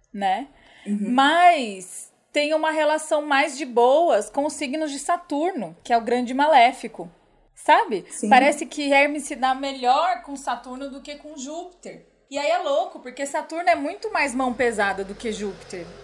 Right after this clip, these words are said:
Speaker 1: A rigor, né? Júpiter é o grande benéfico e Saturno é o grande maléfico. É como assim, se você tivesse um vô mais ranzinza do que o seu pai, você se dá melhor com ele.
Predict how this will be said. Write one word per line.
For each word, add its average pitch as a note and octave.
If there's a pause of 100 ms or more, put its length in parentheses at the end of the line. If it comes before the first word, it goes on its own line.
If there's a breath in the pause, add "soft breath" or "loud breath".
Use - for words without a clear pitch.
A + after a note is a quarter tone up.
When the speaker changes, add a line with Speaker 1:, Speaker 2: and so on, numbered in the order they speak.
Speaker 1:
A A3
rigor, A3+
né? F#3
Júpiter G#3+
é B3+
o D4
grande B3+
benéfico A3
e D#4+
Saturno D#4
é C#4+
o C#4+
grande C#4
maléfico. C#4+
É -
como A#3
assim, A3+ (320 loud breath)
se -
você A3
tivesse A#3
um C4
vô A#3
mais A3+
ranzinza C#4
do A3+
que B3
o -
seu A#3
pai, A#3
você D4+
se B3
dá C#4
melhor C4
com D4+
ele. G#3